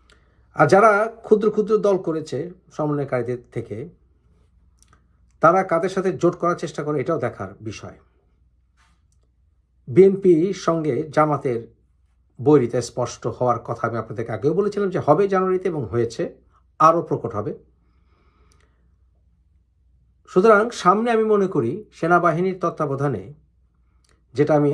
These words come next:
আশা করে আসছিলাম সেটা হওয়া উচিত এবং হতে হবে, সেটা হচ্ছে একটি ন্যাশনাল গভর্নমেন্ট। সেই ন্যাশনাল গভর্নমেন্টের দিকে আমরা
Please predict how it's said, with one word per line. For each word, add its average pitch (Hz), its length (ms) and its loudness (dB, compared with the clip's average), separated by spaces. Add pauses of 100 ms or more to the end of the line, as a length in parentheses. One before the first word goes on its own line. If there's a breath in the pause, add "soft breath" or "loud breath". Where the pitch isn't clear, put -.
আশা 135 240 0
করে 151 200 -2
আসছিলাম 143 380 -6
সেটা 127 240 -8
হওয়া 117 220 -2
উচিত 117 280 -6
এবং 117 160 -6
হতে 117 240 -6
হবে, 107 240 -6
সেটা 135 240 -12
হচ্ছে 139 220 -10 (340 soft breath)
একটি 120 220 -4
ন্যাশনাল 151 440 0
গভর্নমেন্ট। 98 420 -14 (2000)
সেই 160 180 4
ন্যাশনাল 156 400 2
গভর্নমেন্টের 139 480 2
দিকে 120 160 0
আমরা 110 220 -4